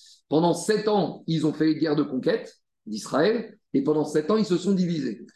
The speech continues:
Ça n'est qu'après quatorze ans que ça y est, les tribus étaient installées, chacun chez soi. Et la Torah, concernant la nouvelle récolte, dit comme ça. Ad aviachem, jusqu'à que tu vas arriver en Eret Israël, là, Bechol Moshotechem, tu vas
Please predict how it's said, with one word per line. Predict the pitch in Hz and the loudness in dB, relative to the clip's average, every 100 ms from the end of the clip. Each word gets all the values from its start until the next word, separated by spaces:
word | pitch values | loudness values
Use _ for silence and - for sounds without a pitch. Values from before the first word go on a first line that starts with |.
| _ _ | _ _
Ça | - 175 | -4 0
n'est | 185 | 2
qu'après | 180 190 - 165 | 2 0 0 -2
quatorze | - 196 214 165 151 | 0 0 0 0 2
ans | 226 | 0
que | 202 160 | 0 -2
ça | - 143 | 0 0
y | 160 | 2
est, | 214 - - _ _ - | 2 -2 -6 _ _ -4
les | 156 | -4
tribus | 160 180 175 165 | 0 2 2 2
étaient | 147 | 0
installées, | 139 127 139 160 196 | -2 -2 -2 0 -2
chacun | 185 202 196 | -4 -2 0
chez | 156 | -2
soi. | - - - - - - - | -4 -12 -16 -20 -20 -20 -2
Et | 127 | 2
la | 156 | 4
Torah, | 160 175 220 | 4 2 4
concernant | 196 208 208 | 2 2 4
la | 202 | 4
nouvelle | 196 185 | 4 2
récolte, | 185 226 214 | 2 0 0
dit | 170 | 0
comme | 165 120 | 0 -2
ça. | 101 - _ - _ _ - | -8 -12 _ -20 _ _ -2
Ad | 202 233 240 - | 0 0 -2 -2
aviachem, | 160 170 - 131 107 - | 0 0 0 -2 -2 -4
jusqu'à | 143 185 - 247 | 0 0 2 0
que | 247 | 0
tu | - 208 | 0 2
vas | 180 180 - | 2 0 0
arriver | 170 175 175 185 165 196 269 - - _ - | 2 4 6 6 4 4 0 -2 -10 _ -2
en | 180 | 2
Eret | 190 196 151 | 4 2 0
Israël, | 151 - 127 214 - - _ _ _ _ _ | -2 0 2 2 -2 -12 _ _ _ _ _
là, | 165 156 151 190 254 | -4 0 2 2 0
Bechol | 185 175 214 208 | 0 0 0 0
Moshotechem, | 190 160 156 156 226 254 | 0 0 -2 -2 -2 -2
tu | - 170 | -2 -2
vas | 180 151 - | -2 -4 -8